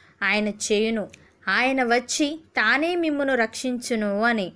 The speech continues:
సహోదరి సహోదరులారా, బలవంతులమైన మనము మనలను మనమే సంతోషపరుచుకొనక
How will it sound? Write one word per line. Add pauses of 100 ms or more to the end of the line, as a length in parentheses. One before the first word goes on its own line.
(460)
సహోదరి
సహోదరులారా, (420)
బలవంతులమైన
మనము (120)
మనలను
మనమే
సంతోషపరుచుకొనక